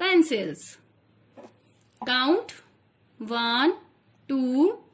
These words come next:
three, four, five, six, Seven. How many pencils?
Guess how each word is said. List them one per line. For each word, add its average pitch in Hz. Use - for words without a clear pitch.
three, 269
four, 269
five, 247
six, 269
Seven. 311
How 247
many 311
pencils? 392